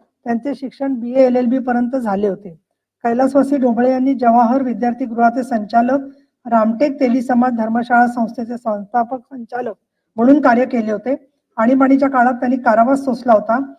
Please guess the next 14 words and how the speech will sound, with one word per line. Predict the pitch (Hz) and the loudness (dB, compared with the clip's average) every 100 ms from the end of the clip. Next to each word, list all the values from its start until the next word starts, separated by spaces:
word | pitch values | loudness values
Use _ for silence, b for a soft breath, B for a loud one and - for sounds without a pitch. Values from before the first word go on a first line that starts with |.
| _ _ | _ _
नागपूर | 220 220 - 285 311 | -4 -4 -2 -2 0
महानगरपालिकेचे | 262 254 254 247 240 226 226 240 277 285 262 | 0 0 0 -2 0 0 0 -2 -2 -4 -2
अनेक | 226 294 277 | 0 2 2
वर्ष | 262 269 | -2 -2
ते | 254 | -6
सदस्य | 247 220 226 220 240 | -6 -8 -10 -10 -8
होते. | 214 196 170 _ _ _ - | -8 -12 -18 _ _ _ -8
ते | |
नागपूर | 247 233 - 294 | -2 -2 0 0
महानगरपालिकेचे | 294 247 262 262 254 233 240 269 277 | 2 2 0 0 0 0 0 -2 -2
विरोधी | 240 233 247 | -2 -2 -4
पक्ष | 262 226 - | -6 -10 -8
नेतेही | 240 214 277 | -8 -8 -8
होते. | 285 233 220 | -6 -6 -8